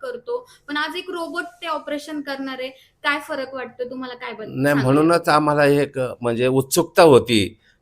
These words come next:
Speaker 2: की बा रोबोटिकने स-, सर्जरी कशी होते ती बघण्याचा योगायोग आज आम्हाला आलेला आहे आणि त्याच्यातून आम्हाला आनंद पण निर्माण होईल की आम्ही for the first time in, uh, जुन्नर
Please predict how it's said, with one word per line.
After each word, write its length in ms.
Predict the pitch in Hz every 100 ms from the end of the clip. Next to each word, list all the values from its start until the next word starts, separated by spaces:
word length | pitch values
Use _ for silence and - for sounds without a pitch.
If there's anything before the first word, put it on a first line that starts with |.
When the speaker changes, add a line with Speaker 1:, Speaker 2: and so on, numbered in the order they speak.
| -
Speaker 2:
की 100 | 135
बा 180 | 143 143
रोबोटिकने 800 | 135 123 147 147 151 - 143 151
स-, 360 | 139 - 120 -
सर्जरी 460 | 123 110 131 131
कशी 340 | 135 131 - 165
होते 460 | 131 104 92 - _ _ _ -
ती 160 | 147
बघण्याचा 680 | 143 143 127 135 135 147 135
योगायोग 580 | 127 123 120 127 131 117
आज 240 | 107 107
आम्हाला 540 | 104 107 101 101 101 - _
आलेला 380 | 101 110 117 123
आहे 280 | 110 101 123 - - - -
आणि 260 | 101 117 120
त्याच्यातून 600 | 113 107 127 120 131 120
आम्हाला 520 | 113 110 110 113 98 - _ -
आनंद 380 | 113 143 143
पण 240 | 139 139 123
निर्माण 580 | 120 107 107 107 101 - -
होईल 320 | 113 117 107 95 _ _ _
की 100 | 120
आम्ही 460 | 107 101 117 135 139 139 _ _ _ _ _ -
for 120 | 117
the 160 | 117 135 -
first 320 | 165 165 135
time 180 | 110 87 78 _ _ _ - 113
in, 160 | 123 127
uh, 180 | 123 120
जुन्नर 500 | 110 123 127 131